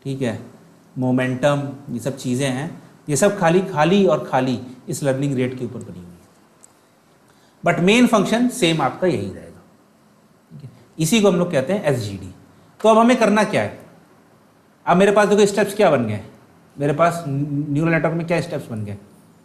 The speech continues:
make neuron, ठीक है, forward pass, ठीक है, calculate loss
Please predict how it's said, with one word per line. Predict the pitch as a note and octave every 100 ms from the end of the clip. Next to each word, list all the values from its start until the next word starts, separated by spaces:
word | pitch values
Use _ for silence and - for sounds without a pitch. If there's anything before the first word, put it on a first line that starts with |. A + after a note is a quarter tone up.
| _ _ _ _ _ _ _ _
make | C3+ D#3+ E3 -
neuron, | D3+ D3+ F3 G#3+ - - - - _ _ _ _ _ _ _ _ _ _ _ _ _ _
ठीक | G3 F#3+
है, | C#3 G#2 - - - _ _ _ _ _ _ _ _
forward | C#3+ C#3+ E3+ G3 G3
pass, | G#3+ G#3+ - - - - _ _ _ _ _ _ _ _ _ _ _ _ _ _ _ - - - - - G4 - - - - - - - _ _ _
ठीक | E3 F3+
है, | G#3+ G#3 - - - - _ _ _ _ _ _ - -
calculate | C#3+ C3+ D3+ G#3 C4 - - - - - D#3 - - - _ _ _ _ _ _ _ _ - - G#3 - - _ _ _ _ - B2
loss | A#2 D3 G#3+ - - -